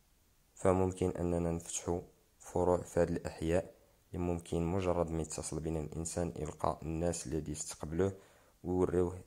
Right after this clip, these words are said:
الشقق اللي غادي تنال الرضا والإعجاب نتاعهم.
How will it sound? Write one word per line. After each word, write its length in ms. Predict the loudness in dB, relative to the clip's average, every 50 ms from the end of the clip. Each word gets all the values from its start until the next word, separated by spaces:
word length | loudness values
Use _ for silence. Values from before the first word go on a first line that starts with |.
| -12 -14 -16 -20 -20 _ -16 -12
الشقق 600 | -10 -6 -2 -2 -2 0 0 -2 -2 -2 -4 -14 -18 -20 _ _ _ _ _ _ _ -20 _ _ _ _ _ _ _ _ _ _ _ _ _ _ _ _ _ _ _ _ _ _ 0
اللي 200 | 2 6 6 6
غادي 280 | 6 4 2 -2 -6 -8 -16 -20 -20 _ _ _ -4
تنال 400 | 0 2 4 4 4 4 2 0 -2 -6 -6
الرضا 500 | -4 0 4 4 4 4 4 2 0 0
والإعجاب 560 | -2 -2 -2 -2 -2 -2 0 0 0 0 0
نتاعهم. 320 | 0 -2 -4 -4 -4 -6